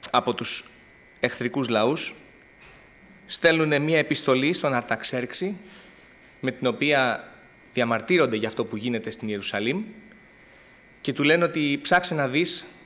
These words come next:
στα παλιά αρχεία της αυτοκρατορίας σου ότι πάντοτε η πόλη αυτή διέγειρε επαναστάσεις.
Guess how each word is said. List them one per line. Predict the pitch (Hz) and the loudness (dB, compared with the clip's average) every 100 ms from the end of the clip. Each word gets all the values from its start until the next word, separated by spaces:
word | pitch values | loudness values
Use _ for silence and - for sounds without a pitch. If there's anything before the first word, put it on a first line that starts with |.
| - | -14
στα | - 123 | -2 0
παλιά | - 127 156 | 2 2 4
αρχεία | 139 - 147 151 | 2 0 0 0
της | - 139 | -2 -6
αυτοκρατορίας | - 123 120 120 135 135 | -4 -2 -2 0 0 0
σου | - 180 180 - - - | -2 -4 -6 -20 -20 -12
ότι | - - 165 | -6 -4 -2
πάντοτε | - 165 165 185 196 | 2 4 4 2 2
η | 156 | 0
πόλη | - 185 170 139 | 0 0 2 0
αυτή | 117 - 208 220 - - - - | -2 -2 -4 -4 -16 -20 -20 -14
διέγειρε | 110 147 180 190 180 | 0 2 4 2 0
επαναστάσεις. | 175 151 147 190 165 190 - | 0 -2 0 2 2 0 -4